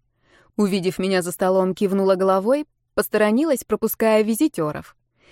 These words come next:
Первым почти вбежал Пётр Ксенофонтич и шустро направился к стулу и плюхнулся на него.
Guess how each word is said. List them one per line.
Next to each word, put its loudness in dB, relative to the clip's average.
Первым 2
почти 0
вбежал 0
Пётр 0
Ксенофонтич -2
и -2
шустро -2
направился 2
к -10
стулу -2
и 4
плюхнулся -2
на -2
него. -2